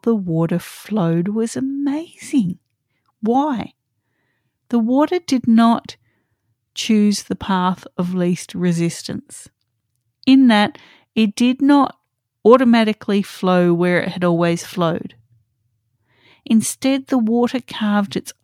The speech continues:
own path. It battered the rocks that were in the ground, in the creek bed. We could see it was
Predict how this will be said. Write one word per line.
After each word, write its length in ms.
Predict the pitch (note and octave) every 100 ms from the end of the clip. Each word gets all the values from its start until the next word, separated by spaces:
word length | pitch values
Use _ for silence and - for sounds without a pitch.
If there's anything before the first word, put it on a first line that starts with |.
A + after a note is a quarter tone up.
| _ -
own 360 | A3 G#3+ G3
path. 640 | F3+ - E3+ D#3+ - - _ _ _ _ _ _ _ _ _ -
It 160 | A3 - - _ _ _
battered 600 | A3+ A#3+ B3+ - B3+ G#3+
the 200 | - G#3
rocks 800 | F#3 F3+ F#3+ F3 - - - - _ _ _ _ _ _ _ _
that 200 | G#3 F#3
were 320 | F3+ F#3 F3+ - _ _ _ -
in 140 | G3+ F#3+
the 80 |
ground, 500 | F3+ A#3+ A#3 - - -
in 140 | - G3
the 60 |
creek 300 | G3+ B3 A#3+
bed. 260 | - D#3+ - _ _ _ _ _ _ _ _ _ _ _ A3+
We 160 | B3+ B3+
could 240 | - B3+
see 320 | - B3+ C#4
it 120 | D4+ -
was 320 | G#3+ G3+